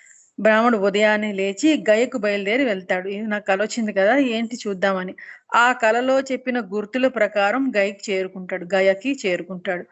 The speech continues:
ఆ మర్రి చెట్టు కింద ఒక సన్యాసి కూర్చుని ఉంటాడు. ఆ సన్యాసిని చూడగానే ఆ బ్రాహ్మడు ఒకంత నిరుత్సాహపడతాడు. ఎందుకంటే ఆ ఒక భిక్ష పాత్ర పట్టుకొని కూర్చుని ఉంటాడు ఆ, ఆ సన్యాసి.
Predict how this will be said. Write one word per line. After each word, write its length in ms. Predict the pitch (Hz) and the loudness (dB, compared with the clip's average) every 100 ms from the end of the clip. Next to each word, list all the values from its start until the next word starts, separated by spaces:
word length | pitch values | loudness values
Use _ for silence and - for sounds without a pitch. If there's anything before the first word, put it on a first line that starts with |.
| - - - - | -18 -20 -14 0
ఆ 120 | 220 | 2
మర్రి 380 | 226 208 202 233 240 | 4 2 2 -2 -4
చెట్టు 220 | 262 - | -4 -6
కింద 300 | 240 233 226 | -6 -4 -2
ఒక 220 | 277 269 | -2 -2
సన్యాసి 600 | 214 208 196 208 214 208 | -2 -2 -2 0 0 0
కూర్చుని 480 | 285 196 196 - 240 | -4 -6 -6 -2 0
ఉంటాడు. 480 | 226 185 190 180 180 - - - _ - | 0 -2 -2 -2 -4 -12 -20 -20 _ 2
ఆ 200 | 247 262 | 4 2
సన్యాసిని 760 | 254 214 226 269 285 277 262 254 | 0 -2 0 2 2 2 0 0
చూడగానే 640 | 214 214 240 233 220 214 | -2 0 0 0 0 0
ఆ 160 | 214 202 | 0 0
బ్రాహ్మడు 560 | 190 196 196 220 233 226 | -2 -2 -2 -2 -2 -2
ఒకంత 640 | 214 220 202 220 233 240 | -4 -6 -4 -2 0 0
నిరుత్సాహపడతాడు. 1160 | 208 196 196 - 240 220 240 185 175 160 117 - _ - - - | 0 -2 -6 -2 0 0 0 0 0 -4 -4 -10 _ -20 -16 -2
ఎందుకంటే 840 | 233 247 262 285 247 208 202 208 - | 2 4 4 4 2 2 0 0 0
ఆ 220 | 190 202 | 2 2
ఒక 300 | 202 220 233 | 2 0 0
భిక్ష 400 | 240 185 196 - | -2 -4 -10 0
పాత్ర 440 | 285 285 262 262 262 | 0 4 2 2 -2
పట్టుకొని 640 | 262 - - 240 240 294 | -4 -6 -6 -4 0 0
కూర్చుని 380 | 247 240 - 254 | -2 -6 -4 -2
ఉంటాడు 420 | 226 196 196 233 | -2 2 4 6
ఆ, 260 | 294 254 220 - - _ - | 6 4 2 -4 -20 _ 0
ఆ 100 | 226 | 0
సన్యాసి. 720 | 220 202 190 180 185 180 | 2 -4 -4 -10 -12 -16